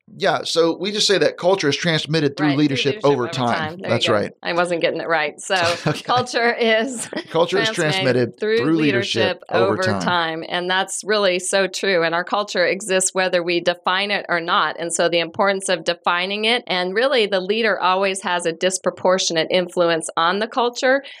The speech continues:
Speaker 2: So that's not your fault as the pastor or the leader of our organization, but that's just the way it is in any organization. So you're right. You carry a certain amount of influence, but as the organization grows, then that influence gets a little bit watered down, like you said,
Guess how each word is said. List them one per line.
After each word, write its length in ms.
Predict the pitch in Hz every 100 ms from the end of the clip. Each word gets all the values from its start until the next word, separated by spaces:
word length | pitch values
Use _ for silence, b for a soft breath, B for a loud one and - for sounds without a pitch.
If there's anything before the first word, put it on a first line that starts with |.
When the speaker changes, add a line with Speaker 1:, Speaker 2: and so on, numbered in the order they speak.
| -
Speaker 2:
So 160 | 185
that's 260 | 180 202 202
not 240 | 185 175 -
your 300 | - 202 208
fault 280 | - 196 202
as 260 | - 180 175
the 100 | 175
pastor 420 | 175 175 190 -
or 80 | 180
the 100 | 170
leader 300 | 170 180 170 165
of 100 | 160
our 120 | 151
organization, 720 | 175 170 165 165 165 190 202
but 140 | 170
that's 240 | 175 196 -
just 160 | 185 -
the 100 | 175
way 200 | 165 165
it 80 |
is 180 | 160 160
in 160 | 160 - -
any 380 | 190 208 220 214
organization. 880 | 190 202 208 208 208 190 - 214 233 B B
So 100 | -
you're 220 | 170 196 208
right. 200 | 190 135
You 160 | 202
carry 380 | 202 220 190 185
a 80 | 180
certain 320 | 180 190 160
amount 260 | 180 170 165
of 80 | 165
influence, 220 | 180 185 190 208 214 220 - B B
but 260 | 170 170 160
as 380 | 170 175 170 170
the 120 | 180
organization 880 | 165 180 180 175 175 170 175 175 175 170 160
grows, 680 | - 185 226 202 180 180 180 -
then 200 | 180 165
that 220 | 170 170
influence 520 | 180 175 180 170 165 165
gets 200 | 170 165
a 60 |
little 220 | 170 247 208
bit 180 | 170
watered 340 | 147 170 165 160
down, 240 | 185 170
like 180 | 160 151
you 80 | 165
said, 340 | 160 175 147